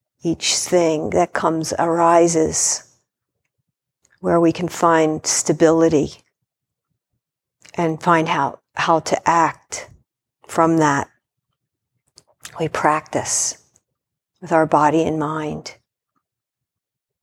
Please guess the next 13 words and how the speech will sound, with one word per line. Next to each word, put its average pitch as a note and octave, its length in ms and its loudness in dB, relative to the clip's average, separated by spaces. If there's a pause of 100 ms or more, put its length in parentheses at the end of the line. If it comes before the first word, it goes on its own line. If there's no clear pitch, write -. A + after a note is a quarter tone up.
(1200)
Tsoknyi F3 540 0
Rinpoche, D#3 800 -2 (220)
um, D#3 320 -6 (120)
is - 140 -8
a B2+ 60 -6
Tibetan E3 440 0
teacher D3+ 520 -2
I - 20 -2
once D3+ 460 -6
did D#3+ 220 0
a D3+ 60 4
retreat D3+ 560 0
with, D3+ 300 0